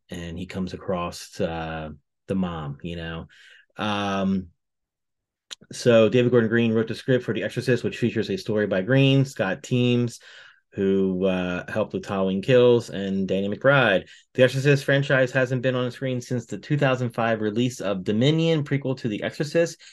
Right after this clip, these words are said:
an alternate version of the previous year's Exorcist: The Beginning. Those films came in the wake of nineteen seventy-seven's The Exorcist Two, The Heretic, and nineteen ninety's The Exorcist Three.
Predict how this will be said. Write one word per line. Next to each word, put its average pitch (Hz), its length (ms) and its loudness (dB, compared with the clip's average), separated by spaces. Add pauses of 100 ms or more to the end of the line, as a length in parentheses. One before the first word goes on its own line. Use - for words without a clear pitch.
(180)
an 92 220 -6
alternate 143 500 4
version 113 320 0
of 110 120 -4
the 98 80 -6
previous 123 440 0
year's 110 320 0
Exorcist: - 480 -10
The 98 80 -6
Beginning. 95 720 0 (340)
Those 139 240 4
films 120 260 2
came 113 280 -2
in 101 160 -4
the 101 100 -2
wake 101 240 -2
of 87 80 -4
nineteen 113 380 -4
seventy-seven's 101 640 -4
The - 160 -10
Exorcist - 540 -12
Two, 135 180 2
The 101 120 0
Heretic, 120 600 0 (300)
and 82 100 -6
nineteen 117 360 -2
ninety's 107 360 -2
The 92 140 -8
Exorcist - 580 -10
Three. 95 560 -6